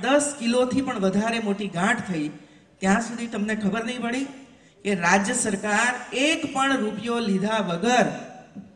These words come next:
આનો ઓપરેશનો કરે છે? તો એમણે મને ના પાડી કે મને બેન ખબર જ નથી કે રાજ્ય સરકાર પશુઓના વિના મૂલ્યે ઓપરેશનો કરે છે અને જ્યાં સુધી એ સ્વસ્થ બને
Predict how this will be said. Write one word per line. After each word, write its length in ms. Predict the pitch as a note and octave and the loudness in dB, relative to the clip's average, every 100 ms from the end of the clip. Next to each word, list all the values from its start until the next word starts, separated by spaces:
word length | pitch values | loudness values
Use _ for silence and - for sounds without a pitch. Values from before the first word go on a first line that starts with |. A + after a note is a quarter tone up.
| - - - - - | -20 -20 -20 -20 -2
આનો 240 | G#3+ A3 A3 E3+ | 0 4 4 4
ઓપરેશનો 520 | G3 G#3 G#3 A3 A3 | 4 2 2 -2 -2
કરે 220 | A3 G#3 | -2 -4
છે? 180 | G#3+ - - - - _ _ _ _ _ _ - | -6 -12 -16 -18 -20 _ _ _ _ _ _ -6
તો 60 | G#3 | -4
એમણે 180 | G#3+ | -2
મને 200 | A3 G#3+ | -4 -2
ના 140 | G3 E3+ | -2 -2
પાડી 260 | E3 D#3 F#3+ - - _ _ _ _ | -6 -8 -10 -16 -20 _ _ _ _
કે 60 | G#3+ | -2
મને 260 | G#3 A3+ | 0 2
બેન 260 | A3+ A3+ A3 | 2 2 0
ખબર 340 | G#3 A#3 C#4+ | 2 4 4
જ 60 | C#4 G3+ | 4 2
નથી 340 | F#3+ G3 F3 - - - - | 0 0 -2 -6 -16 -20 -2
કે 140 | G3 | 0
રાજ્ય 340 | F#3+ G3 A3 A3 | 2 2 0 -4
સરકાર 500 | G#3 F#3+ G3+ G3+ A#3 - - - - | -6 -2 0 0 -2 -6 -16 -20 -4
પશુઓના 720 | G3 G3 - B3+ A3+ G#3 G#3 | 2 2 0 -2 -4 -4 -4
વિના 400 | G3 F3+ F#3+ B3+ | -2 -2 2 2
મૂલ્યે 720 | A#3 G3+ G3 G3+ G3 F3 - - | 2 2 2 2 0 0 -6 -10
ઓપરેશનો 540 | F3+ G3 G3 G3+ F#3+ | -6 -4 -2 -2 -2
કરે 300 | F#3 F#3 G3+ | -2 0 0
છે 160 | G#3+ B3 B3+ - - - | -2 -6 -10 -14 -18 -4
અને 220 | G3 G#3 | -2 -2
જ્યાં 420 | F3+ F#3 A3+ C#4+ | 0 2 4 4
સુધી 320 | C#4 C4 A#3 | 2 -2 -2
એ 60 | A#3 | -2
સ્વસ્થ 460 | - A#3 C#4+ - A3+ | -2 2 2 2 0
બને 280 | G#3 G3+ | 2 2